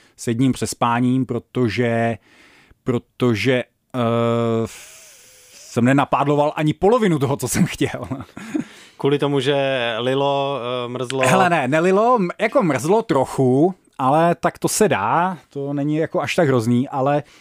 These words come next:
Speaker 1: ale vůbec nechápu prostě, jak se to stalo. Fakt jako pěkný počasí bylo, když jsem prostě v Hřensku úplně se odrazil a třeba za tři kiláky nebylo vidět prostě sto metrů před sebe.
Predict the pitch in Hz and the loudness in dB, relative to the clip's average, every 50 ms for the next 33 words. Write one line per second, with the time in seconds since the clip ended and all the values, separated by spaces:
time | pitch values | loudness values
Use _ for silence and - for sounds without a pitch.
0 | - 92 123 147 156 160 156 160 185 - - 151 135 - 180 165 160 160 165 156 | -14 -4 0 2 2 2 4 2 2 2 0 -4 -2 0 0 0 0 -2 -2 -2
1 | 165 156 - 180 170 - - 180 156 165 147 - - 139 139 143 139 135 - 165 | -2 -2 0 -2 -4 -2 -2 -2 -2 -2 -4 -2 0 0 2 2 2 0 -2 -2
2 | - 185 175 - 196 - - 190 180 - - 196 185 - 165 - - 170 - - | -2 -2 0 -2 -2 -2 2 0 0 2 2 0 2 2 0 0 0 -2 -2 -2
3 | 170 156 156 156 160 156 151 151 - - 160 156 151 147 - - - 160 143 143 | -2 2 4 4 4 4 2 0 -2 -2 -2 0 0 0 -2 0 2 2 4 4
4 | 135 139 143 147 - - - 151 156 160 160 156 - - - _ _ - - 151 | 4 2 2 0 0 -2 2 4 6 6 6 4 0 -8 -20 _ _ 0 0 0
5 | 135 - - 160 156 151 143 143 143 135 113 120 120 120 117 120 123 _ - - | 2 2 2 2 4 4 2 2 0 0 0 -2 -2 -2 -2 -4 -8 _ -20 -20
6 | - - - - 123 123 123 123 123 123 - - - 127 135 135 117 131 - - | -20 -20 -12 -2 0 2 2 4 2 0 0 -4 -6 -2 -2 0 0 -2 -4 -4
7 | - - 127 - 139 131 123 123 120 - - 135 135 135 139 139 139 139 127 127 | -8 -8 -2 0 2 2 4 2 0 0 -2 -2 0 2 2 2 2 2 2 0
8 | 120 120 131 127 127 117 120 117 123 127 123 _ - - - 131 123 - - - | 0 0 0 0 0 -2 -2 -2 0 -2 -2 _ -8 -10 -6 -6 -6 -6 -4 -6
9 | 131 - - - 135 139 139 120 123 135 127 104 - - 123 - - - 131 131 | -6 -6 -2 0 2 2 2 2 0 -2 -2 -2 -4 -6 -6 -6 -2 -4 -2 0
10 | 143 143 139 147 | 0 0 0 -2